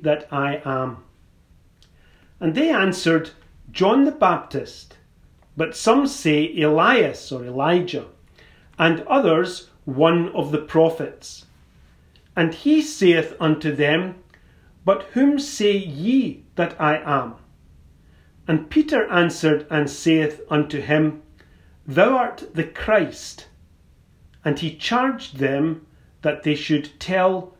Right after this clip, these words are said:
no man of him." Amen. May the Lord bless to us this reading from his word.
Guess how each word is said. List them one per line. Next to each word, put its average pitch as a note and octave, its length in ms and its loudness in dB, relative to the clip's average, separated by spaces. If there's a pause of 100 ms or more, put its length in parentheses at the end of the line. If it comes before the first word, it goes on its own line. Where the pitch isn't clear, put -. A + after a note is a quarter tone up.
(100)
no F3 360 2
man C#3+ 520 -2 (400)
of C#3 260 0
him." B2+ 260 -8 (1160)
Amen. E3 360 2 (600)
May E3 80 0
the E3 100 0
Lord D#3+ 400 4 (320)
bless D3+ 400 0
to D3 220 2
us B2+ 260 -6 (340)
this - 360 -8 (100)
reading C#3+ 560 -2
from C#3 560 -4
his B2+ 400 -10 (180)
word. B2 460 -8